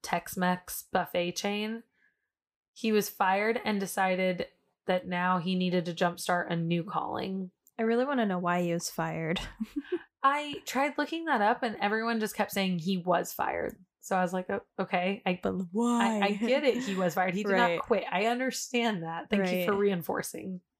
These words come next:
Speaker 1: On November fourth, nineteen eighty-nine, that was the day Danny Rawlings was fired. He ended up breaking into the home of the family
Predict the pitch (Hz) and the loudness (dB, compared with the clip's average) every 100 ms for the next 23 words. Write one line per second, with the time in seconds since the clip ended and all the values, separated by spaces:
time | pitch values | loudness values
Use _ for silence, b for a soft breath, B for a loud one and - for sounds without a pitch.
0 | _ _ _ _ b _ 202 208 202 202 | _ _ _ _ b _ -4 -2 0 0
1 | 208 226 - 196 196 196 196 202 196 190 | 0 0 2 0 0 -2 -2 0 0 0
2 | 185 175 180 180 180 180 170 180 190 185 | 0 0 2 0 0 0 0 -2 0 0
3 | 180 180 190 180 185 185 185 185 196 180 | 0 0 -2 0 0 0 -2 -2 -4 -2
4 | 185 175 175 202 - b b b b _ | 0 0 0 -2 -4 b b b b _
5 | - 214 240 269 208 202 220 214 208 202 | -4 0 0 0 0 -2 -2 -4 -2 0
6 | 175 180 185 185 - 180 175 185 208 214 | 0 0 0 -2 -2 -2 -2 -2 -2 -4